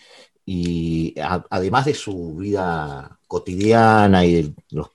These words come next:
problemas de crear una familia lejos de casa y un montón de sinnúmero de temas, eh, centrándonos en aspectos técnicos, le pregunté a uno de ellos,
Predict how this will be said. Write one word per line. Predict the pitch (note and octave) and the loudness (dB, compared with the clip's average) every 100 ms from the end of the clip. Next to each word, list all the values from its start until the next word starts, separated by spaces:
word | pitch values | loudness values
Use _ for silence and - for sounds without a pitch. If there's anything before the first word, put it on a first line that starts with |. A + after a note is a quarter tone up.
| - | -8
problemas | D#2+ E2 F2+ E2 | -4 -2 -2 -4
de | D#2+ D#2+ D2 | -6 -8 -8
crear | D#2+ E2 | -8 -8
una | E2 | -8
familia | D2+ D#2 E2 E2 | -12 -12 -10 -10
lejos | D#2+ D2+ - | -10 -12 -14
de | D#2 | -12
casa | - G#2 G2+ F#2+ F2+ | -4 0 2 2 0
y | G#2+ | 0
un | |
montón | A#2+ G2 A#2 | 0 0 -2
de | A2 | -4
sinnúmero | - A2 B2 F2+ | -6 -4 0 0
de | |
temas, | D2+ G2 D#2 F2+ - _ _ _ - - - - - _ - | 0 -2 -2 -8 -16 _ _ _ -20 -20 -20 -20 -20 _ -4
eh, | A2 G#2 G#2 G2 F#2 E2+ | 2 4 4 0 -2 -6
centrándonos | - C3 C#3 F3 F3+ E3 | -2 -2 2 2 4 0
en | |
aspectos | C3 C#3+ C3+ - | 0 0 0 2
técnicos, | C#3 C#3 C#3 C#3 - | 2 2 0 -4 -4
le | - C3 | -4 -2
pregunté | B2+ B2+ B2+ F#3+ | 0 -2 -2 0
a | E3 | 2
uno | A2+ | 4
de | G#2 | 4
ellos, | G2 G2 G#2 - | 4 0 -6 -10